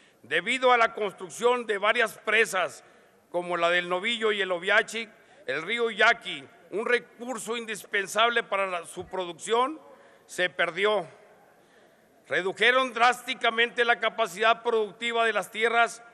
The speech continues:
a casi una cuarta parte de lo que se sembraba en siglos pasados. Por otra parte, la falta de empleos y la migración a Estados Unidos, así como la presencia de grupos del narcotráfico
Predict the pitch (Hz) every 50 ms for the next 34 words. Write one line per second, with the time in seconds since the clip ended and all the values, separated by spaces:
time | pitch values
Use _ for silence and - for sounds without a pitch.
0 | - 131 127 - - 190 214 202 - 202 226 220 220 214 208 - 208 208 214 226
1 | 214 220 - 220 196 - - 208 220 233 226 226 - 226 214 202 202 202 190 185
2 | - 180 175 160 165 170 151 - 165 165 160 180 190 202 208 208 202 185 - -
3 | 190 180 180 196 190 - - - 156 147 - 147 160 160 165 165 151 - - _
4 | _ _ _ _ _ _ _ _ _ _ _ _ _ _ _ _ _ _ - 151
5 | 175 226 240 - 254 240 233 240 - 254 254 240 - - 220 196 170 156 147 -
6 | - - _ _ _ - 156 165 160 190 247 262 240 - 269 262 254 240 240 240
7 | - 226 220 240 247 247 247 220 165 175 196 202 196 196 196 190 175 180 175 165
8 | - 202 233 240 233 220 202 190 - - 226 233 240 233 220 165 175 190 196 214
9 | 233 233 240 240 240 202 - - _ _ _ - - _ _ - 123 131 - 185
10 | 233 202 - 220 214 208 208 196 185 165 - 170 165 160 - 214 226 220 170 -
11 | 196 196 185 180 175 190 220 233 190 175 208 190 147 190 180 180 175 175 160 147
12 | 180 180 - 196 196 214 214 - 208 214 - - - 214 214 208 190